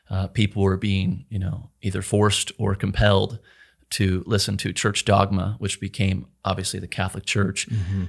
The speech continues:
Speaker 1: And so in a lot of ways, the Catholic Church began to rule in a very political way. Um, not to go into the weeds in this, but a very kingdom of heaven
Speaker 2: Mm-hmm.
Speaker 1: context,
Speaker 2: Yeah.
Speaker 1: which would be physical in nature, which is where we have the Crusades
Speaker 2: Mm-hmm.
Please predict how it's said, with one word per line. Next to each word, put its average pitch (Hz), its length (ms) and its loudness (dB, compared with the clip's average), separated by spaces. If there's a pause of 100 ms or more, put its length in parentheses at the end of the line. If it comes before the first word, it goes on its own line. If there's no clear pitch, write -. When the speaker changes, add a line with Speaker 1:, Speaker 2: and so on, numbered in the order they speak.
(140)
Speaker 1:
And 95 420 0
so 92 320 2
in 98 100 -4
a 95 60 0
lot 101 180 4
of 101 60 4
ways, 98 280 0
the - 60 -8
Catholic 95 300 -2
Church - 400 -2
began 98 380 0
to 98 320 2
rule 101 420 2
in 95 160 0
a 95 80 0
very 98 180 4
political 107 540 0
way. 107 300 2 (500)
Um, 92 340 0
not 98 220 0
to 98 120 -2
go 101 160 2
into 98 140 0
the 101 80 -4
weeds 110 240 4
in 98 60 2
this, 98 160 2
but 98 260 -2
a - 60 -4
very 98 160 4
kingdom 113 340 4
of 101 80 0
heaven 104 460 0 (240)
Speaker 2:
Mm-hmm. - 60 0
Speaker 1:
context, 98 520 4
Speaker 2:
Yeah. 104 160 2 (320)
Speaker 1:
which 104 160 0
would 104 100 -4
be 104 100 2
physical 107 520 4
in 95 80 6
nature, 98 500 2 (280)
which 107 200 -2
is 107 120 -4
where 113 100 4
we 117 80 4
have 120 140 6
the - 60 -4
Crusades 143 720 0
Speaker 2:
Mm-hmm. 98 320 0